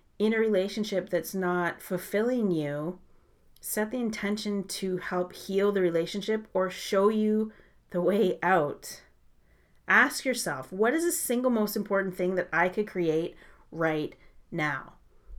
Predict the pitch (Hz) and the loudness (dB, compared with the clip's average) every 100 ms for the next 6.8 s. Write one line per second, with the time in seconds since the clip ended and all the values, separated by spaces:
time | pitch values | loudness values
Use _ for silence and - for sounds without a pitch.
0 | - 185 202 180 165 175 165 - 165 156 | -6 -2 -2 -2 -2 -2 -2 -4 -4 -4
1 | - 151 147 - - 143 143 - - 185 | -4 -6 -6 -8 -6 -4 -4 -6 -2 0
2 | 180 202 175 160 147 - 147 139 139 - | 0 -2 0 0 -2 -6 -6 -6 -6 -8
3 | - - 151 - 147 - 147 139 135 - | -12 -12 -10 -8 -10 -10 -8 -6 -6 -8
4 | 135 131 143 - - - - - - - | -10 -12 -12 -12 -12 -12 -12 -12 -12 2
5 | 302 480 370 - - 220 220 240 180 - | 12 12 12 10 -4 0 6 6 4 -2
6 | - 214 214 - 220 220 156 | 4 2 2 0 4 6 4